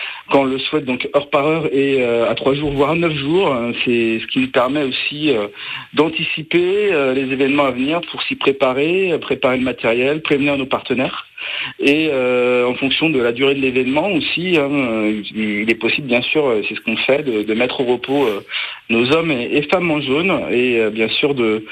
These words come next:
comme nous collaborons avec, euh, les services de l'ordre et les préfectures, c'est aussi d'envisager les mesures éventuelles à mettre en place,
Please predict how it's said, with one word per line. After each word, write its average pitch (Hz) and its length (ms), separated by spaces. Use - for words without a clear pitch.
comme 139 180
nous 143 80
collaborons 135 640
avec, 113 360
euh, 110 120
les 107 180
services 113 280
de 120 100
l'ordre 123 260
et 104 40
les 110 80
préfectures, 117 540
c'est 131 80
aussi 117 200
d'envisager 117 480
les 151 80
mesures 127 280
éventuelles 131 400
à 147 40
mettre 120 240
en 110 80
place, - 240